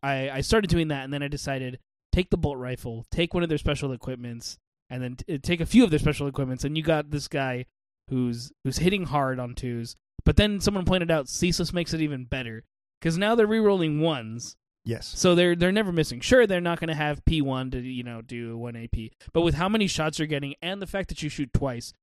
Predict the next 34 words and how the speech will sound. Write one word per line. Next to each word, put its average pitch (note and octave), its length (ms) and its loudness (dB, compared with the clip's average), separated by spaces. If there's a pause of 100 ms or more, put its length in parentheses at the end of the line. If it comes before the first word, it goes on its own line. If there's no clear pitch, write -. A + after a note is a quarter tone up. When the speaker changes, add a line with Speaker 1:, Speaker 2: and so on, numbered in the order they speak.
(140)
Speaker 1:
you're B3+ 160 4
gonna, A3+ 440 -2
you're G3 160 -8
gonna A#3+ 200 -2
take F3 200 0
somebody D3+ 300 -6
out. C3+ 120 -10
Speaker 2:
You're C#3+ 120 6
probably D3 320 2
gonna B2+ 180 2
kill A2+ 200 -4
two - 160 -8
models. - 280 -10
Speaker 1:
Absolutely. D#3+ 580 2
And G3 180 2
if G3+ 100 -2
you G3 80 -6
take E3 220 0
Deadly D#3+ 220 2
Marksman C#3+ 400 -2
to C3 40 -6
do C3 160 -2
the A#2+ 140 -10
mortal B2 320 -6
wounds, B2 260 -10
you're C#3 100 -4
buying D3 280 0
yourself B2+ 360 -4
insurance B2 460 -4
if A#2 80 -8
they're B2 100 -2
behind A#2 320 -8
cover. C#3 180 4
Speaker 2:
Mm-hmm. C#3 240 4